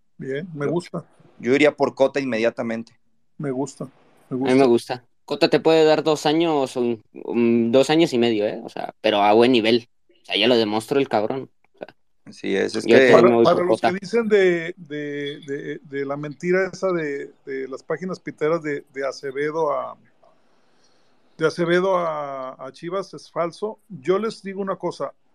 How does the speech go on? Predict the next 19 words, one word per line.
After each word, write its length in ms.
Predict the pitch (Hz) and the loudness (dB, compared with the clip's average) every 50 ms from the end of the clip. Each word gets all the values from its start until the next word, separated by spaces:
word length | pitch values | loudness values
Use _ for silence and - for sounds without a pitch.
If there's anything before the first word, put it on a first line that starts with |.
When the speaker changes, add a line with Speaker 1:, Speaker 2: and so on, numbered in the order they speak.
| _ _ _ | _ _ _
Speaker 1:
puede 360 | 165 175 190 208 214 240 240 | -4 -2 0 0 0 -2 -6
ser 420 | - - 196 196 202 196 185 170 - _ | -6 -2 0 0 0 0 -2 -6 -14 _
que 160 | _ - 147 | _ -6 -4
haya 280 | 147 156 165 175 180 175 | -2 -2 -2 -2 -4 -4
más 540 | 165 160 160 160 165 170 180 190 196 185 - | -6 -10 -10 -6 -4 -4 -2 -2 -4 -4 -6
posibilidades 640 | _ 185 165 - 156 147 139 147 147 156 151 139 127 | _ -12 -10 -10 -12 -8 -4 -2 -2 -2 -4 -6 -8
de 140 | 131 131 127 | -10 -10 -10
que 320 | _ 139 131 131 135 139 _ _ _ | _ -10 -8 -8 -8 -10 _ _ _
hace, 420 | - 139 127 - - 139 139 139 - _ _ _ _ - | -10 -10 -8 -6 -6 -6 -8 -8 -10 _ _ _ _ -10
este, 960 | 151 135 123 - - _ _ - 127 123 120 123 120 120 120 120 120 120 120 _ _ _ _ _ _ _ _ _ | -10 -10 -10 -10 -18 _ _ -8 -6 -6 -6 -6 -6 -6 -6 -8 -8 -10 -12 _ _ _ _ _ _ _ _ _
haya 300 | - 147 156 170 180 180 | -4 -2 2 4 4 4
algo 260 | 185 190 185 208 202 - | 4 4 2 -2 -4 -4
con 180 | - 156 143 | -8 -10 -10
Xolos, 720 | 135 - 160 180 208 233 294 330 - - _ - - _ _ _ _ _ _ _ | -10 -8 -6 -6 -6 -6 -8 -10 -12 -16 _ -20 -20 _ _ _ _ _ _ _
fíjense 320 | 151 151 170 165 - 151 | -12 -10 -10 -8 -8 -10
bien, 200 | 139 135 131 127 - | -8 -8 -12 -12 -12
con 200 | _ 131 127 123 | _ -12 -12 -6
Xolos, 720 | - 170 185 220 247 302 285 - - - - - - _ _ _ _ _ _ _ _ _ _ _ _ _ | 0 0 2 2 2 -2 -4 -6 -14 -20 -20 -20 -20 _ _ _ _ _ _ _ _ _ _ _ _ _
este, 880 | - 131 127 120 - - _ - 131 123 120 117 113 117 117 117 - 170 | -6 -6 -6 -6 -6 -14 _ -10 -8 -6 -6 -6 -6 -6 -8 -8 -10 -12